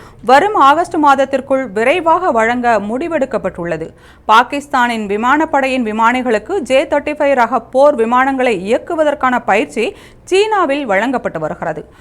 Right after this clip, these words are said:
குறிப்பாக, ஐம்பது சதவீத தள்ளுபடி விலையில் அதிநவீன ஃபிஃப்த் ஜெனரேஷன் ஜே தேர்ட்டி ஃபைவ் ஏ ரக போர் விமானங்கள் பாகிஸ்தானுக்கு வழங்கப்படுவது மட்டுமல்லாமல், பாகிஸ்தானின் சிவில் மற்றும் இராணுவ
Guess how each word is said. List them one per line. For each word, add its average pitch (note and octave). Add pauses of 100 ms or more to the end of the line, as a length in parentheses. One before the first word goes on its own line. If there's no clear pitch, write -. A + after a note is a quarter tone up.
(160)
குறிப்பாக, C4 (160)
ஐம்பது D#4
சதவீத B3+
தள்ளுபடி A#3+
விலையில் A#3
அதிநவீன A#3+ (280)
ஃபிஃப்த் G4
ஜெனரேஷன் C4
ஜே C4+
தேர்ட்டி A#3+
ஃபைவ் C#4
ஏ B3
ரக A3+
போர் C4+
விமானங்கள் A#3 (260)
பாகிஸ்தானுக்கு D#4
வழங்கப்படுவது C#4
மட்டுமல்லாமல், C4+ (220)
பாகிஸ்தானின் C4+
சிவில் D#4+
மற்றும் C#4
இராணுவ C4